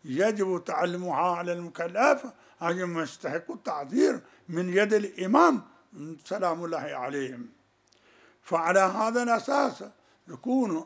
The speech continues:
المقدمة العلمية لا تقل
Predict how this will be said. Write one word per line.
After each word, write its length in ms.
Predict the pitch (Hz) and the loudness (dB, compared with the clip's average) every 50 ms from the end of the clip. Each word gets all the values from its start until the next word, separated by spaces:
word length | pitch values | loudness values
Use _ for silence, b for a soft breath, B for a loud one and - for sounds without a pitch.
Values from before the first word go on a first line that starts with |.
| - 160 | -4 -4
المقدمة 640 | 165 170 165 165 156 - - 202 160 175 175 180 | -4 -4 -6 -10 -10 -8 -8 -8 -6 -6 -8 -6
العلمية 680 | 180 165 170 180 180 185 208 240 285 302 285 254 240 226 - b b b b b b | -6 -6 -6 -6 -6 -2 0 2 2 2 2 0 0 -4 -8 b b b b b b
لا 380 | 143 151 185 233 277 302 294 247 | -8 -2 0 2 4 4 2 0
تقل 720 | - - - 196 190 - - - 254 220 196 190 175 156 | -2 -2 -2 -4 -2 -2 -2 -4 -2 0 2 0 0 0